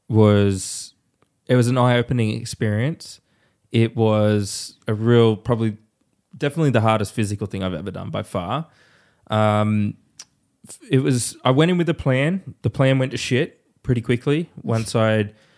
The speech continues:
you know, once I got to about, the, the goal really, so, so my goal was to get under four hours, and it was ambitious. When I started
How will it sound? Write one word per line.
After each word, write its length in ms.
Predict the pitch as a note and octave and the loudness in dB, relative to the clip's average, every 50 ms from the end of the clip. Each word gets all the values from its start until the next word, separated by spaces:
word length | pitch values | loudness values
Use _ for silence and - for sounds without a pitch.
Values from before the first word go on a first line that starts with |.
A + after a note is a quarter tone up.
| _ _ _ _ | _ _ _ _
you 120 | - A#2 G#2+ | -2 0 0
know, 300 | G#2+ G2+ G#2+ A2 - - - | 2 2 0 -2 -4 -6 -8
once 300 | - C3 B2+ C3+ C#3 - | -4 -2 -2 -2 0 -2
I 60 | D#3 | -2
got 120 | B2+ C3+ - | -2 -2 0
to 80 | - C3 | 0 -2
about, 480 | A#2 G#2 A2+ A2 G#2+ G#2+ G#2+ - - | 0 0 0 0 2 0 0 -2 -2
the, 80 | - C3+ | -2 -2
the 200 | C3+ - - D3 | -2 -4 -6 -6
goal 320 | C3 E3+ E3 F3+ G3 F#3 | -2 0 0 2 2 2
really, 360 | D#3+ C#3+ C3 B2+ B2 B2 A2+ F#2+ | 4 4 4 4 4 2 0 0
so, 280 | - - C3+ C3 - - _ _ | -2 -2 -2 -2 -2 -8 _ _
so 140 | - - D3 | -10 -6 -4
my 180 | C#3 C#3+ D3 D#3 | -2 0 -2 0
goal 200 | D3+ D#3+ D#3+ D#3+ | 0 0 0 2
was 140 | D#3 D3+ C3 | 0 0 -2
to 80 | - C3+ | -2 -2
get 140 | A2 A2+ G#2 | 0 0 0
under 200 | G#2+ G#2 G2+ F#2 | 0 0 -2 -4
four 280 | - - G2+ F#2 E2 | -4 -4 -2 -2 -2
hours, 440 | D#2 C#2 B1+ A#1+ - - - - - - _ | -4 -6 -10 -10 -12 -14 -16 -18 -18 -12 _
and 420 | - G#2+ G2+ G2+ G2 G2 G2 F#2+ - | -2 0 2 2 2 0 -2 -2 2
it 60 | - B2 | 4 4
was 140 | B2 A#2 A#2+ | 4 4 4
ambitious. 720 | B2+ B2 A#2+ G#2 A2 G#2+ - - G#2+ G2 G2 - - - - _ _ _ _ _ _ _ _ _ | 2 2 2 2 0 0 2 2 2 2 2 0 -4 -10 -14 _ _ _ _ _ _ _ _ _
When 140 | A#2+ A2+ A2 | 0 2 2
I 60 | A#2 | 2
started 560 | A2 - - - A2+ A#2 A#2+ B2 A#2 A2 G#2+ | 0 -2 0 2 2 4 4 2 2 0 -2